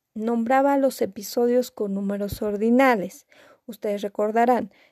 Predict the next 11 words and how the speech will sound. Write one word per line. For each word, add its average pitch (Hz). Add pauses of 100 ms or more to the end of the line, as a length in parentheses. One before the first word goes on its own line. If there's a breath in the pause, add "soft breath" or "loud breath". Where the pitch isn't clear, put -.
decimosegundo, 233
decimotercero 214
y 226
el 202
anterior 226
era 202
el 185
vigésimo 196
cuarto. - (920 loud breath)
Pero 226
como 214